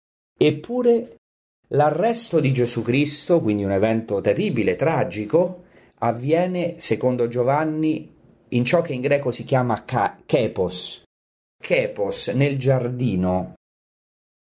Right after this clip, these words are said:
E qui c'è una grande inclusione tra questo primo versetto, che segna l'inizio della passione di Gesù Cristo,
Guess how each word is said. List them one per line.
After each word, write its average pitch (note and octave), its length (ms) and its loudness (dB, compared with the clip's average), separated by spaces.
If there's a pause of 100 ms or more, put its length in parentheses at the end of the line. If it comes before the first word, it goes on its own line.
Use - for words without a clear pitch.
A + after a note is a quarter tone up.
(180)
E C#3 140 2
qui G3+ 160 -2
c'è F3+ 140 0
una D3+ 180 0
grande F3 400 0
inclusione D3 800 0
tra A2 400 -2
questo C#3+ 480 0
primo F3 400 0
versetto, G#2+ 920 0 (180)
che G#2 120 0
segna A2 380 2
l'inizio G#2 420 0
della F#2 180 2
passione F#2 340 0
di F#2 100 -2
Gesù F#2+ 260 -2
Cristo, A#2 680 0